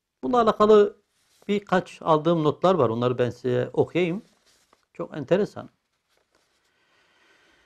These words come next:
Biliyorsunuz Türkiye'de doksanlı yıllarda bir bankerlik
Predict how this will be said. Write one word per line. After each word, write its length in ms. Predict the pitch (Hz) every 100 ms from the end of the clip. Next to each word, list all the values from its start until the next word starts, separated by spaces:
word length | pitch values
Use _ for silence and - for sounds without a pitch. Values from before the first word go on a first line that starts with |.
| _ _ _ _ _ _ - _ _ _ _ _ _ _ _ _ _ _ _ _
Biliyorsunuz 600 | 175 233 208 214 214 - _
Türkiye'de 840 | 220 240 - 196 170 180 220 220 165
doksanlı 500 | 185 - 185 185 214
yıllarda 680 | 202 175 170 170 214 165
bir 300 | 196 196 143
bankerlik 960 | 170 180 175 170 175 165 185 - -